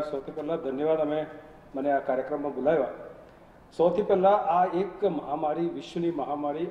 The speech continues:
અકલ્પનીય, અભૂતપૂર્વ હતું. એટલે બધાની મનમાં એક શંકા છે કે શું થશે અને આ બાબતમાં, આ બીમારીની બાબતમાં કોઈ માહિતી કોઈના પાસે હતી નહીં. અરે, કોઈ કહેતા હતા કે હવામાં આવે છે, કોઈ કહેતા હતા કે નીચે પડીને પેલો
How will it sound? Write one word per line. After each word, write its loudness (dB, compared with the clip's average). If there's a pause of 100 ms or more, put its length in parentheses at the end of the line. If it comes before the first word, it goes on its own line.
અકલ્પનીય, 0
અભૂતપૂર્વ -4
હતું. -12 (840)
એટલે 2 (300)
બધાની 6
મનમાં 2
એક 2
શંકા 2
છે -4
કે 0
શું -6
થશે 0
અને 6
આ 4
બાબતમાં, 6
આ 8
બીમારીની 0
બાબતમાં 0
કોઈ 6
માહિતી 2
કોઈના 2
પાસે -2
હતી -10
નહીં. -18 (720)
અરે, 4
કોઈ 10
કહેતા 6
હતા 6
કે 2
હવામાં 6
આવે 2
છે, -6
કોઈ -2
કહેતા 0
હતા -2
કે -6
નીચે -6
પડીને -2
પેલો 0